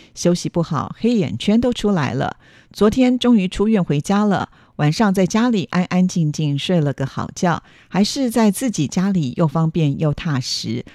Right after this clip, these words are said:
花钱还少。所以说，千好万好，健康最好。真的，健康真的非常的重要啊。不过看了这一段之后呢，我们也稍微安心了。既然出了院，就表示呢，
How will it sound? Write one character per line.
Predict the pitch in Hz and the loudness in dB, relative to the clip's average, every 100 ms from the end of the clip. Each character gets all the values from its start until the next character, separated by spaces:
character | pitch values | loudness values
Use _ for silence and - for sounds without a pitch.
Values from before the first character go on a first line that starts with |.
| - _ | -20 _
花 | 175 170 | -2 -2
钱 | - 139 | 0 -2
还 | 143 143 | 0 -4
少。 | - 139 - - _ _ _ _ | -2 -2 -4 -10 _ _ _ _
所 | - | -2
以 | 160 | 0
说， | 147 - 165 170 185 - _ | 0 0 2 0 -2 -10 _
千 | - 185 | 0 0
好 | 175 131 | 0 0
万 | 175 196 | 2 0
好， | 175 156 117 151 | 0 -4 -4 -6
健 | - 175 147 | -2 0 0
康 | 160 151 | -2 -2
最 | - 147 | 0 -2
好。 | 135 - - - - - | -2 -6 -8 -12 -20 -8
真 | - 202 | 2 4
的， | 214 151 85 | 4 0 -4
健 | - 190 | -2 -2
康 | 170 170 160 | 0 0 0
真 | - 214 | 0 2
的 | 165 | 2
非 | - | 0
常 | 160 151 | 0 0
的 | 139 | 0
重 | 139 180 160 143 | -4 -2 -2 -2
要 | 147 | -2
啊。 | 127 - 127 - | -4 -6 -6 -6
不 | - | -4
过 | 233 | -2
看 | 226 214 | 2 2
了 | 185 | 2
这 | 208 | 2
一 | 208 | 0
段 | 190 196 | 2 0
之 | 180 | 2
后 | 180 185 156 | 0 0 0
呢， | 143 | 0
我 | |
们 | 143 147 | 0 2
也 | 131 | 0
稍 | 120 165 165 | 0 0 2
微 | 151 127 131 - | 2 0 -2 -10
安 | - 156 | -2 0
心 | 156 - 147 147 | 0 0 0 0
了。 | 131 104 | -2 -2
既 | - | 0
然 | 165 147 | 0 0
出 | - 190 | 0 0
了 | 180 | 0
院， | 156 170 143 | 0 0 0
就 | 156 | -2
表 | 151 123 | -2 -4
示 | 139 - 151 | -4 -2 0
呢， | 135 | 0